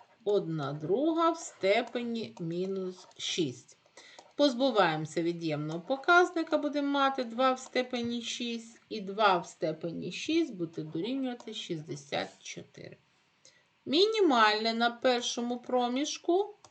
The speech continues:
ігрек мінімальне, у нас буде в точці один в степені мінус шість буде дорівнювати один. Так,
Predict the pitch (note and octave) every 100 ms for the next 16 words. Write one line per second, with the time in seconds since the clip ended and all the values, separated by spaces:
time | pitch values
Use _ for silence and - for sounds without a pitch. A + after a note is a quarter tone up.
0 | _ _ - A3+ G3 D#3+ D#3 - F3+ E3+
1 | D3 C#3+ D3 B2+ C#3+ G#3+ D#4+ - - -
2 | _ A3 B3 B3 G3+ F3+ F3 E3 D#3+ -
3 | B3+ G#3+ - - - - - - C4+ B3
4 | D3 D3+ C#3 C#3+ G3+ D#4+ - _ _ -
5 | - _ _ - - _ _ - - -
6 | G3+ - E3 E3 D#3+ D#3+ D#3+ D3+ F3 F#3
7 | - F4 F#4 F#4 F3 D#3 D3 - F#3 A#3
8 | A#3+ A3+ G#3 G3+ - G3+ - _ - G#3
9 | C#3 A#2+ C#3+ _ _ _ _ _ _ _
10 | _ _ _ _ _ _ _ _ _ _
11 | _ _ _ _ _ _ _ _ _ _
12 | _ _ _ _ _ _ _ _ _ -
13 | F#3 B2+ -